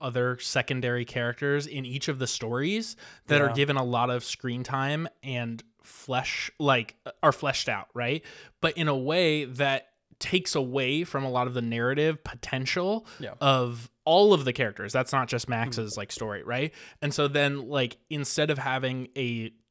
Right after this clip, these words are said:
Speaker 1: fifteen minute kind of collected scene of Carson and Max interacting, you get, like, a two minute scene because they spent ten of those minutes elsewhere talking about, uh,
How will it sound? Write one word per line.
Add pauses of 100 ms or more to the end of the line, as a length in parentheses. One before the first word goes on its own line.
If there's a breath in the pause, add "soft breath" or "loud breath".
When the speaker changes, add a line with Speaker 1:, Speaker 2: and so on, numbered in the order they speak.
(200)
Speaker 1:
fifteen
minute
kind
of (440 loud breath)
collected
scene
of
Carson
and
Max
interacting,
you
get,
like,
a
two
minute
scene
because
they
spent
ten
of
those
minutes (340 loud breath)
elsewhere
talking
about,
uh,